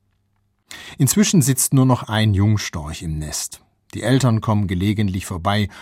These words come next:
um ihm Nahrung zu bringen. Er kann ja noch nicht ausfliegen, um sich selbst zu versorgen. Seine ersten Flugstunden werden diejenigen zu Beginn seines großen Fluges in den Süden sein. Nehme ich die Beobachtung des Jungstorchs als Sinnbild,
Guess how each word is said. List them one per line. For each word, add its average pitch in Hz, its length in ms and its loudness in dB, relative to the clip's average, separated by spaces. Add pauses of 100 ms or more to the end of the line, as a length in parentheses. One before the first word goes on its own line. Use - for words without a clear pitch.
(200)
um 101 200 -2
ihm 92 180 2
Nahrung 117 480 2
zu 113 180 0
bringen. 107 400 2 (400)
Er 120 100 -8
kann 147 200 2
ja 131 100 4
noch 117 160 2
nicht 117 240 0
ausfliegen, 104 640 -2
um 90 140 -4
sich 82 220 -10
selbst 82 360 -6
zu 78 100 -10
versorgen. 73 580 -14 (640)
Seine 104 380 0
ersten 147 360 0
Flugstunden 139 760 -2
werden 110 300 0
diejenigen 143 580 0
zu 101 200 -6
Beginn 110 480 0
seines 120 460 -6
großen 113 520 -4
Fluges 104 640 -4 (320)
in 101 120 -4
den 95 140 0
Süden 87 360 -4
sein. 67 260 -14 (1200)
Nehme 123 220 4
ich 170 120 0
die 147 100 2
Beobachtung 135 680 0
des 110 200 -4
Jungstorchs 117 720 0
als 92 240 -6
Sinnbild, 131 500 2